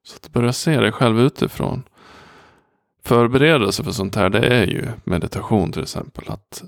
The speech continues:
att väcka upp ditt medvetande så att det blir mer uppmärksamt, mer, eh, iakttagande av vad som händer i dig. Att du faktiskt kan se att dina känslor och dina tankar är någonting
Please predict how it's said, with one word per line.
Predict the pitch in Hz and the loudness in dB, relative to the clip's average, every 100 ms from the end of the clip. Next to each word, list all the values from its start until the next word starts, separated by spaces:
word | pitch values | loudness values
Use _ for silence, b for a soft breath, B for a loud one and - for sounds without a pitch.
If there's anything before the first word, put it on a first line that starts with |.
| 190 | -6
att | 170 104 | -6 -2
väcka | 101 107 107 - | 0 0 -2 0
upp | 110 127 - - | 2 2 -2 -6
ditt | 110 - | -4 0
medvetande | 110 120 131 131 - 139 | 2 2 2 0 -2 -6
så | - 107 | -6 -6
att | |
det | - | -4
blir | 110 113 | 0 0
mer | 98 92 | 2 0
uppmärksamt, | 104 104 - 107 - 131 - - - - | -2 -2 -2 -2 -2 -4 -4 -8 -14 -4
mer, | 110 107 98 95 95 | 0 0 0 -2 -2
eh, | 90 98 - _ _ _ - | -2 -6 -10 _ _ _ -2
iakttagande | 110 117 117 - 139 110 - - 90 | 2 2 0 2 4 4 0 -4 -2
av | 87 | 0
vad | 87 | -2
som | - 104 | -2 -4
händer | 135 120 90 - - | 0 0 -2 -6 -4
i | |
dig. | 87 82 | -4 -4
Att | - - | -4 -8
du | - | -10
faktiskt | - 98 - - - - - - B B B B B B | -4 -6 -4 -4 -4 -6 -10 -18 B B B B B B
kan | - 104 | -2 -2
se | 98 127 104 | 0 2 4
att | 85 - | 2 0
dina | 90 95 | 0 0
känslor | - 104 98 107 - 123 - - b b b b b | 2 0 0 -2 -2 -2 -2 -6 b b b b b
och | 95 | 2
dina | 107 101 98 | 2 2 0
tankar | 117 127 139 - | 0 0 0 0
är | 107 110 | 2 2
någonting | 90 - - 92 - | 0 -4 -4 -4 -4